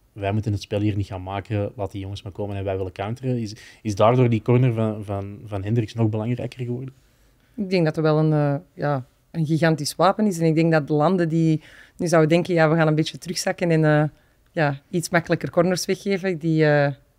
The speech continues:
Speaker 2: ja, die, die komen ook nergens. Ehm, dus ja, ik, eh, merk ook meer en meer dat de, de Bel-, de landen die tegen België spelen, dat is meer, eh, man op man en gewoon meer agressief in, eh,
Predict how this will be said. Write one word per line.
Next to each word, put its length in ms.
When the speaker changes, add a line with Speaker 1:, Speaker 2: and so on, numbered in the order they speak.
Speaker 2:
ja, 300
die, 300
die 100
komen 300
ook 140
nergens. 440
Ehm, 420
dus 140
ja, 220
ik, 240
eh, 300
merk 260
ook 140
meer 160
en 80
meer 180
dat 140
de, 260
de 120
Bel-, 380
de 400
landen 240
die 100
tegen 240
België 280
spelen, 400
dat 120
is 180
meer, 440
eh, 60
man 180
op 120
man 320
en 140
gewoon 260
meer 220
agressief 480
in, 180
eh, 200